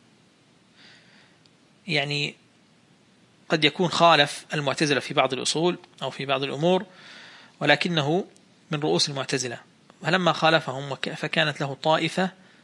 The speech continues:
سميت باسمه النظامية، وهو كما نقل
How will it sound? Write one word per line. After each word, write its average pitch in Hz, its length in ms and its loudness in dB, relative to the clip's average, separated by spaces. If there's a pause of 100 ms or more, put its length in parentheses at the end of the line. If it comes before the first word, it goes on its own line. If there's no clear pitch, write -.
(100)
سميت 151 480 -4
باسمه 120 520 -6 (300)
النظامية، 135 880 -4 (920)
وهو 165 220 6
كما 156 280 4
نقل 143 520 4